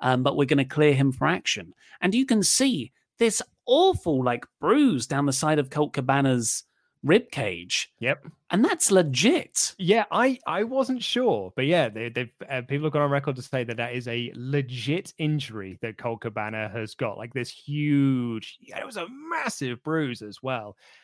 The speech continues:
Speaker 2: Looked like it hurt like a son bitch, but he went out there and he <laughs> still did his match.
Speaker 1: Yeah.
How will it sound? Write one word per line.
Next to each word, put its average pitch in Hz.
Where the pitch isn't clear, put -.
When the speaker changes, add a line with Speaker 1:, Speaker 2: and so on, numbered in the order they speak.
Speaker 2:
Looked 190
like 131
it 107
hurt 143
like 120
a 113
son 147
bitch, 139
but 123
he 202
went 160
out 240
there 151
and 208
he 185
<laughs> -
still -
did 196
his 156
match. -
Speaker 1:
Yeah. 127